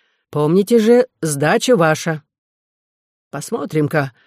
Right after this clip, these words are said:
что все это значит". Декатина уже был у окошка. Дюлют, молодой Делану и восемь человек из прикрытия, нагнувши голову вперед, бежали к ограде, ворота которой распахнулись, чтобы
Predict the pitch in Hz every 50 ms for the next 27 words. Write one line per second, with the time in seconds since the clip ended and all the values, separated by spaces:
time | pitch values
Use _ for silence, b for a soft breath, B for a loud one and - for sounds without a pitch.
0 | _ _ _ _ _ _ _ - - - 240 226 175 - - 185 165 - 185 170
1 | 156 170 160 135 - - - - - _ _ _ _ _ _ _ _ _ _ _
2 | _ _ _ _ _ _ _ _ _ _ _ _ _ _ - 165 202 - 208 -
3 | - 226 220 226 226 214 208 175 208 180 165 175 170 175 185 180 - - 147 143
4 | - - - 196 190 - _ _ _ _ _ _ _ _ _ _ 147 127 131 151
5 | 160 156 185 220 226 - - - _ _ _ _ _ _ _ _ - 160 151 151
6 | 151 143 151 151 143 147 147 147 151 151 165 175 190 - _ - 170 147 147 170
7 | 160 - - 156 - - 156 160 160 160 156 - 147 - - 160 156 - - -
8 | 202 190 - 196 180 170 - b b b b b b b 156 156 151 160 185 180
9 | - - 180 151 151 170 160 160 151 151 - - - 151 160 180 170 143 127 156
10 | 151 135 175 170 165 160 - - 165 147 151 160 175 165 139 123 135 123 - b
11 | b b b b b _ _ _ _ - 143 156 156 165 160 131 - - 160 151
12 | 165 160 165 160 156 147 151 - - 160 143 - - 180 190 196 185 - - -
13 | 165 151 160 160 127